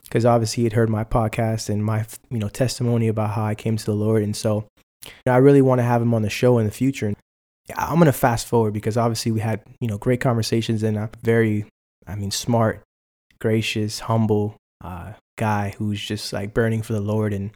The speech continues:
is possibly has his own podcast in the making as well. So, uh, definitely stay tuned for that. But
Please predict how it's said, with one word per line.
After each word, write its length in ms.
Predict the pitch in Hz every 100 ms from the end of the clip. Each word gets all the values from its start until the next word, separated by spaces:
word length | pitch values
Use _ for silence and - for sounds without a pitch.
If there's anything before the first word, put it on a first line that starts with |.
| _ _ _ -
is 320 | 117 113 104 -
possibly 420 | - 139 160 117 110
has 300 | 113 110 104
his 80 |
own 240 | 107 107 107
podcast 540 | - 110 - 104 -
in 60 | 107
the 60 |
making 360 | 98 107 107 101
as 100 | 98
well. 240 | 113 113
So, 360 | 107 - 104 107 - _ _ _ -
uh, 60 |
definitely 300 | 98 117 -
stay 220 | 110 110 104
tuned 260 | - 107
for 100 | 104
that. 260 | 107 95 101
But 240 | 110 98